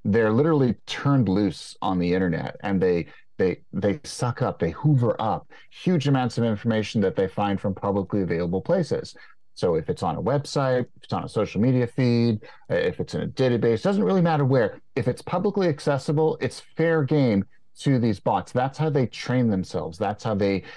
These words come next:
they sort of gain access to all the data, which they then analyze and create linkages within to make it seem like they're intelligent. They're not,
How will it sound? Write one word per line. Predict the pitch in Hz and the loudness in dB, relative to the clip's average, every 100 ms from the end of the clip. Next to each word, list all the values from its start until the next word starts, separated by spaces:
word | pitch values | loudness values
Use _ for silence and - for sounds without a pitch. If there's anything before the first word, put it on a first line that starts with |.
| - - | -20 -6
they | - 101 | 0 0
sort | - 113 | 2 0
of | 87 | 2
gain | 113 120 | 2 2
access | 110 113 - - 117 - | 2 0 -4 -4 -4 -2
to | - | -2
all | 107 117 | 2 4
the | 107 | 2
data, | 90 117 117 101 | 2 2 4 4
which | 92 92 | 2 -2
they | - 110 | 0 2
then | 101 104 | 2 0
analyze | - 123 131 123 101 92 92 92 | -2 0 0 2 0 0 -2 -2
and | 85 | -4
create | - 117 120 120 | -2 0 0 0
linkages | 98 131 123 107 110 101 | 0 2 2 2 0 0
within | 95 104 123 120 101 - - - - | 0 2 4 2 0 -6 -20 -18 -2
to | 127 | 2
make | 123 120 | 2 0
it | 120 | -4
seem | - 156 151 151 123 | -2 2 2 4 4
like | 95 | 2
they're | - 95 | 0 0
intelligent. | 92 - 90 80 - | 0 -2 -2 -4 -6
They're | 123 | 0
not, | 160 262 104 80 | 2 4 2 0